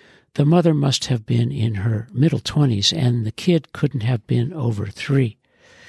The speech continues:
She was a beautiful child, and I couldn't resist talking to her. Well, when I walked over to her, she shied away from me and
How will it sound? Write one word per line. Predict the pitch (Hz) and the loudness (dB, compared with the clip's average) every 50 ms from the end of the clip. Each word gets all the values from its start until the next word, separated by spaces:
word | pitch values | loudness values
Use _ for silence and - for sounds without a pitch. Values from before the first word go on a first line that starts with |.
| - - - _ | -20 -20 -20 _
She | - - - 196 | -4 0 2 2
was | 214 190 160 131 | 4 4 4 4
a | 120 | 2
beautiful | 92 92 143 175 170 160 - - 147 | 4 4 2 2 2 0 -4 -6 -4
child, | - - - 165 165 156 123 101 110 135 | -4 -2 0 0 0 0 -2 -2 -4 -4
and | 180 151 123 127 131 | -2 0 0 2 2
I | 123 123 123 - | 0 0 -2 -6
couldn't | - - - 185 - 180 - - | -6 -2 -2 0 0 -2 -6 -6
resist | - - 127 - - - 156 143 - - - - - _ _ _ | -6 -2 0 0 2 2 2 0 0 -2 -4 -20 -20 _ _ _
talking | - - 151 139 - - 113 | -2 -2 -2 -2 -2 -6 -6
to | - - 110 | -4 -2 -4
her. | 98 82 101 104 - _ _ _ _ _ | -2 -4 -6 -10 -12 _ _ _ _ _
Well, | _ - 143 143 156 160 147 - - - - - - - - - _ _ | _ 0 2 2 2 0 -2 -6 -14 -20 -20 -20 -20 -20 -20 -20 _ _
when | _ 160 156 156 | _ 0 2 4
I | 147 135 | 4 4
walked | 131 123 143 175 196 185 - - - - | 2 2 2 2 0 0 -6 -12 -6 0
over | 135 147 170 147 143 | 2 2 2 2 0
to | - - - 98 | -4 -2 -6 -6
her, | 92 - 117 104 101 107 _ _ - - - _ | -4 -4 -6 -8 -8 -10 _ _ -20 -20 -20 _
she | - - - - 139 139 143 | -8 -6 -4 -2 -2 -2 -4
shied | 143 - - - - 160 165 170 160 | -4 -2 -2 2 2 4 4 4 2
away | 143 117 117 127 143 147 | 2 2 2 2 2 2
from | 131 - - 139 123 110 | 0 -2 -4 -4 -4 -2
me | 107 110 110 104 - _ _ _ - _ _ _ _ | -2 -2 -4 -4 -8 _ _ _ -20 _ _ _ _
and | - 135 135 131 123 117 - | 0 0 2 2 0 -2 -6